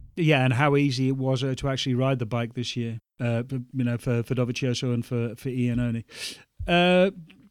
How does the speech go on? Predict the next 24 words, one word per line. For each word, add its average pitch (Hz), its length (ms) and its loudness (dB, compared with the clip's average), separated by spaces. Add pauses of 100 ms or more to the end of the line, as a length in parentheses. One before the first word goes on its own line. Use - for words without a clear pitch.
(200)
turning 220 260 8
to 185 100 4
Suzuki, 151 400 6
because 139 220 2
that 214 100 4
was 156 120 2
the, 165 220 6
the 147 200 6
other 185 140 6
big 170 280 2
story. 127 560 2
Uh, 139 240 0
Suzuki 170 520 4
came 165 320 0
with, 143 280 2
uh, 147 60 0
uh, 135 640 0
uh, 131 600 -2
Aleix 147 240 2
Espargaro 139 520 2
and 131 100 4
Maverick 135 340 2
Viñales 135 560 2
and 127 220 0